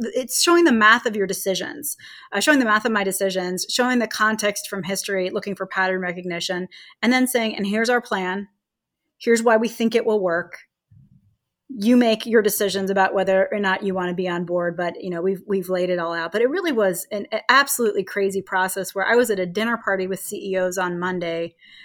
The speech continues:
joking about the pandemic, and then we shut down the company two days later. Uh,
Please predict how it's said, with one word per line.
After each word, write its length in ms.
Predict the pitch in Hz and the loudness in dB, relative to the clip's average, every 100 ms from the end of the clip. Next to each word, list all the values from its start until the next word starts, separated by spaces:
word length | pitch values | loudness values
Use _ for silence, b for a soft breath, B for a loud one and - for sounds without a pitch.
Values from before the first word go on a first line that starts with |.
| B 190 | B -10
joking 540 | 175 208 214 220 202 - | 2 2 4 0 -4 -4
about 320 | 185 185 180 | -2 -2 -2
the 80 | 185 | -4
pandemic, 720 | 185 180 180 175 175 175 - | -4 -6 -4 -4 -6 -8 -8
and 160 | 196 190 | -4 -4
then 140 | 185 | -2
we 120 | 190 190 | -4 -2
shut 260 | - 233 | -2 0
down 240 | 233 202 190 | 2 0 0
the 80 | |
company 540 | 185 196 190 196 185 180 | -6 -8 -6 -6 -8 -8
two 220 | - 220 | -8 -4
days 260 | 190 175 170 | -2 -2 -4
later. 460 | 170 175 220 262 B B B B | -4 0 0 0 B B B B
Uh, 140 | - | 0